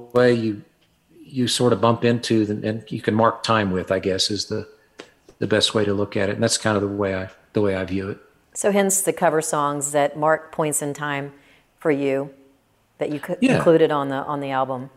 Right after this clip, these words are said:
Speaker 1: Yeah, and maybe, maybe not even chronological time
Speaker 2: Mm-hmm.
Speaker 1: or, or, or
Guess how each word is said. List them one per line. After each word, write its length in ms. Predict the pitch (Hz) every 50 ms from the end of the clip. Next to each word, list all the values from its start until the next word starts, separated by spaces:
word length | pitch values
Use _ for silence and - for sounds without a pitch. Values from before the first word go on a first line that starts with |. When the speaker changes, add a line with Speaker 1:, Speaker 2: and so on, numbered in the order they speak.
| _ _ _ _ _ _ _ _ _ _ _ _ _
Speaker 1:
Yeah, 200 | _ 156 143 117
and 220 | 110 - 160 160 170
maybe, 340 | 185 202 208 208 196 165 - - -
maybe 640 | 170 165 170 175 185 190 180 185 175 165 160 156 - -
not 240 | - 143 151 151 156
even 260 | 151 143 131 127 120 107
chronological 760 | - - 139 135 135 123 117 123 123 127 120 120 - - 110
time 380 | - - 123 120 120 120 120 120
Speaker 2:
Mm-hmm. 80 | 113 104
Speaker 1:
or, 80 | 104
or, 280 | - - 113 110 120 -
or 260 | 120 110 104 101 101